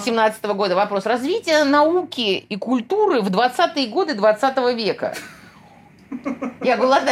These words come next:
и понимаешь, она спадает с лица, я говорю, садись, сейчас мы по атласу и контурным картам чего-нибудь выдавим.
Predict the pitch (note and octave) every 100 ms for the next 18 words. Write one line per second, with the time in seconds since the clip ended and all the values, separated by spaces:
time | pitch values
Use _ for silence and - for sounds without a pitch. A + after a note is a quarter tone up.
0 | G#3+ G#3 B3 A#3 D#4 A#4 C4+ B3+ - B3+
1 | C#4 C4+ C#4+ C#4 C#4 F#4+ F#4 A#3+ B3 A#3+
2 | C4 B3+ G#3+ C4 F4+ - C4 A#3 C4+ C4
3 | B3 B3+ B3+ A#3+ G#3 - - A3 G3+ F#3+
4 | G3 F#3+ G#3 G#3 G#3+ A3+ G3+ F#3+ G#3+ A3+
5 | F4 F4 C#4 - G#3+ A#3+ C#4 C4+ B3+ C4
6 | G3 E3 C#3